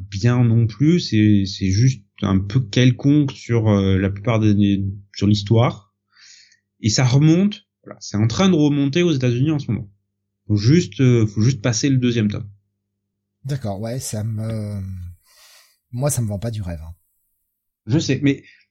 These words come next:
Speaker 1: essayez de lire le premier arc, quand même.
Speaker 2: Anatak nous dit bientôt le pack tome un et deux pour vingt euros, la série Black Widow.
Speaker 1: Mhm.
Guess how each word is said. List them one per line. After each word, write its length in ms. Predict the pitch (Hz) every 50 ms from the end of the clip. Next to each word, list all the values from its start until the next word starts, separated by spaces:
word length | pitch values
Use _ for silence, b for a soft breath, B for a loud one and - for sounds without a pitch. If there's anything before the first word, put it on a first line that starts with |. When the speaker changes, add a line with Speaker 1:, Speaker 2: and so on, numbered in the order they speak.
| _ _ _ _ _ _ _ _ _ _ _ _ _ _ -
Speaker 1:
essayez 260 | 165 - 233 226 214
de 80 | 202
lire 200 | 196 180 185 185
le 80 | 175 165
premier 160 | 160 156 147
arc, 200 | 139 113 113 -
quand 80 | - -
même. 120 | - - b b b b b b b b b b _ _ -
Speaker 2:
Anatak 380 | 190 190 208 202 - 247 -
nous 80 | 202 196
dit 80 | 202
bientôt 240 | 202 180 185 165 208
le 120 | 190 160 143
pack 220 | - 185 180 -
tome 180 | - 160 147 -
un 260 | - 170 180 180 175 -
et 120 | - 147 131
deux 300 | 123 123 131 170 185 180
pour 240 | - - 151 139 123
vingt 200 | 120 151 156 151
euros, 280 | 143 120 131 135 139
la 140 | 127 104 98
série 240 | - - 95 98 104
Black 240 | 92 92 87 - -
Widow. 240 | 85 82 80 80 - - _ _ _ _ _ _ _ _ _ _
Speaker 1:
Mhm. 300 | 139 135 127 120 107 -